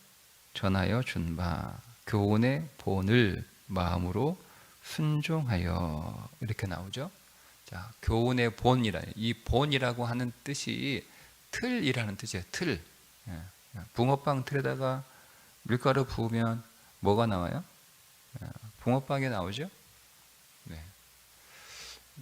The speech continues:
그, 그 의미예요. 그 의미. 그러니까 우리가, 아, 죄인이었을 때는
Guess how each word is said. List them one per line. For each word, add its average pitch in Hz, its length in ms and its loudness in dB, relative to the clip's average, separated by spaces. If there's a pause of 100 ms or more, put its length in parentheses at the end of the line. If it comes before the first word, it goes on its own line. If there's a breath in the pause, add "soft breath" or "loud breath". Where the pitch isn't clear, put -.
(200)
그, 143 440 -2
그 165 280 0
의미예요. 92 280 -4 (240)
그 95 120 -4
의미. 87 120 -4 (180)
그러니까 123 280 -2 (800 loud breath)
우리가, 123 720 4 (1160)
아, 95 220 -8 (200)
죄인이었을 131 800 6
때는 120 480 -2